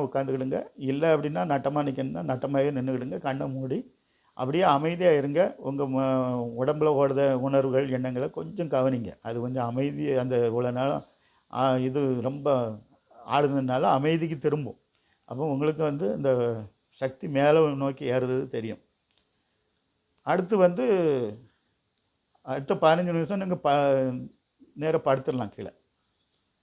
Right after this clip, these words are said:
படுத்தீங்கன்னா தூங்கிடக்கூடாது. இதுல முக்கியமா கவனிக்க வேண்டியது வந்து தூங்கிடக்கூடாது. பதினஞ்சு நிமிஷம் நீங்க ரொம்ப அமைதியா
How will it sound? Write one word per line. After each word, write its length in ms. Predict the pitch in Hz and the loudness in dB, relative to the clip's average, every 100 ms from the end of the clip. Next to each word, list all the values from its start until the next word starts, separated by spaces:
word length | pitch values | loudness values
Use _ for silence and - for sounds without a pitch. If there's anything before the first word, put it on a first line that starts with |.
| _ _ _ _ - 135 139 | _ _ _ _ -20 -20 -2
படுத்தீங்கன்னா 580 | 143 180 180 214 180 226 196 131 107 - _ _ _ _ _ _ _ _ _ _ _ _ _ _ _ _ _ _ _ 131 - - | 2 2 0 -2 0 0 0 -4 -6 -16 _ _ _ _ _ _ _ _ _ _ _ _ _ _ _ _ _ _ _ -20 -12 -2
தூங்கிடக்கூடாது. 520 | 214 202 147 127 117 | 2 2 2 0 0
இதுல 200 | 131 143 | 0 0
முக்கியமா 360 | 139 131 160 160 | -2 -2 -2 -2
கவனிக்க 300 | 139 135 127 | -2 -2 -2
வேண்டியது 300 | 127 123 131 | -4 -2 -2
வந்து 160 | 156 202 | -2 -6
தூங்கிடக்கூடாது. 600 | - 175 165 127 117 98 - | -6 -4 -2 -2 -2 -6 -6
பதினஞ்சு 320 | 117 123 127 123 | -6 -4 -4 -6
நிமிஷம் 300 | 120 196 156 | -8 -8 -6
நீங்க 220 | 131 123 | -4 -4
ரொம்ப 320 | 117 127 135 | -4 -4 -4
அமைதியா 540 | 120 120 127 127 139 | -4 -4 -4 -2 -2